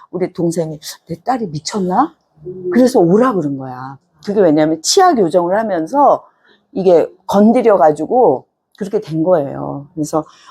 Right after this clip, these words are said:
어쨌든 지금 이 케이스는 여기가 너무 눌려 있어. 여기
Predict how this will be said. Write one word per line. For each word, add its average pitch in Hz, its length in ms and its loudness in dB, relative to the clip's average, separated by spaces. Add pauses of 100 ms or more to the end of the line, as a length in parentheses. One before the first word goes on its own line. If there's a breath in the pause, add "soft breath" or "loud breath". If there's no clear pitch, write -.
어쨌든 165 540 0
지금 175 540 2
이 180 160 -4
케이스는 180 800 2 (200 soft breath)
여기가 208 460 2
너무 196 340 4
눌려 139 360 0
있어. - 260 -20 (460)
여기 190 180 0